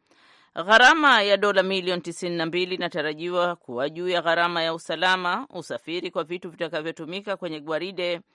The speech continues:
ndege na kuongezea kuwalipa wanajeshi watakaoshiriki. Gwaride pia itahusisha helikopta, ndege za kivita na ndege za kawaida. Pentagon itachangia dola milioni hamsini.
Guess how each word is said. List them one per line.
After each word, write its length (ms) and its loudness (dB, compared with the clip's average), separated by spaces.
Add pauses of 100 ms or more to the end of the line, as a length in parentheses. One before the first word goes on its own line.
(360)
ndege 580 0
na 140 -6
kuongezea 560 -4
kuwalipa 440 -4
wanajeshi 500 -4
watakaoshiriki. 1080 -10 (520)
Gwaride 440 -6
pia 220 -2
itahusisha 600 -6
helikopta, 760 -2 (120)
ndege 320 -4
za 140 -4
kivita 640 -4
na 140 -4
ndege 340 -6
za 140 -12
kawaida. 680 -6 (600)
Pentagon 720 -2
itachangia 720 -4
dola 500 -2
milioni 640 -8
hamsini. 1080 -10